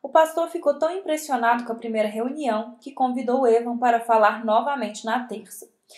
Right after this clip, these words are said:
E assim continuou durante toda aquela semana, com um número de participantes cada vez maior. Uma palavra de Deus que virou fundamento.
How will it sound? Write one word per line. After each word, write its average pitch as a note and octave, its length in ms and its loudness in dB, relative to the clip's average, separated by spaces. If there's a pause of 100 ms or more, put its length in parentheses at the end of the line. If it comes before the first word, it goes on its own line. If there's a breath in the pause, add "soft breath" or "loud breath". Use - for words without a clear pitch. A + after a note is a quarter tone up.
(240 loud breath)
E F4 80 2
assim F#4+ 280 4
continuou F4+ 580 2
durante C4 500 -2
toda D4+ 260 4
aquela B3+ 260 2
semana, A3 600 -4 (260 soft breath)
com C4+ 200 4
um C4+ 40 -4
número B3+ 260 -2
de - 100 -10
participantes B3 800 -2
cada C4 340 2
vez A3+ 180 0
maior. A#3 380 -2 (1600 soft breath)
Uma C4+ 220 2
palavra C4 420 8
de C#4 160 -10
Deus A3+ 400 -2
que C4+ 160 -8
virou A#3+ 320 0
fundamento. G#3+ 720 -2